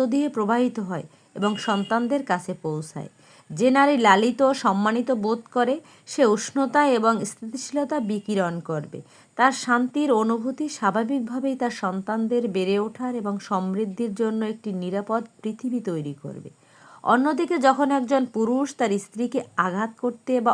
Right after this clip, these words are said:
অবহেলা করতে পছন্দ করে, তখন সে ঘরের সম্প্রীতিকে ব্যাহত করে। তার যন্ত্রণা তার মধ্যেই সীমাবদ্ধ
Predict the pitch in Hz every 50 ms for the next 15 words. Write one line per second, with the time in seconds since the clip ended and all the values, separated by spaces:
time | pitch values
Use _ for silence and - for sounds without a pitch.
0 | - - 190 196 185 202 214 233 247 262 254 - 269 262 - - 269 269 - 214
1 | 214 - 254 247 254 247 262 262 262 254 247 277 294 - _ - - - - -
2 | - _ - 277 285 277 - 359 349 - - 370 254 208 240 247 240 269 294 349
3 | - - - 214 202 208 208 - 262 262 - 277 262 311 285 214 185 196 196 202
4 | 202 190 - 190 170 165 - 151 - - - - - - - - - - 240 262
5 | 240 180 151 208 208 220 226 226 262 269 277 285 285 285 277 - 214 208 220 226
6 | 240 247 240 226 220 254 277 277 262 - 247 226 220 220 208 208 214 208 170